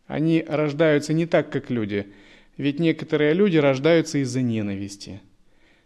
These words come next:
На поле боя был убит солдат и его соперник. Но чувство ненависти определило следующее перерождение. Он переродился в семье соперника, его старшим братом.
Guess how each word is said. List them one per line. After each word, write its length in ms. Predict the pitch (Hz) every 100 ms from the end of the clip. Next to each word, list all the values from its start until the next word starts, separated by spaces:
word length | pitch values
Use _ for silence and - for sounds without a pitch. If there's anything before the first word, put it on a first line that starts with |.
| _
На 120 | 139 147
поле 300 | 160 160 156
боя 580 | 160 190 151 123 117 - _ _ _
был 220 | 135 165
убит 280 | 160 135 147
солдат 480 | - 131 113 107 98 101 _ _
и 100 | 185
его 280 | 151 156 151
соперник. 640 | 143 120 120 107 104 101 - _ _ _ _ _ _ _ _ _ _ _ _ _ _ _ _ _ _ _ _ _ _ -
Но 140 | 147
чувство 400 | 151 180 170 -
ненависти 640 | 151 180 214 170 131 123 135
определило 640 | 123 135 131 135 180 170
следующее 640 | 143 127 127 131 123 135 127
перерождение. 800 | 135 131 127 110 110 107 101 104
Он 100 | 117
переродился 800 | 156 143 143 143 180 185 190 175
в 80 |
семье 460 | - 156 147 156 165
соперника, 760 | - 135 135 123 113 107 110
его 260 | 110 120 151
старшим 520 | 151 123 120 - 120
братом. 520 | 107 98 95 98 98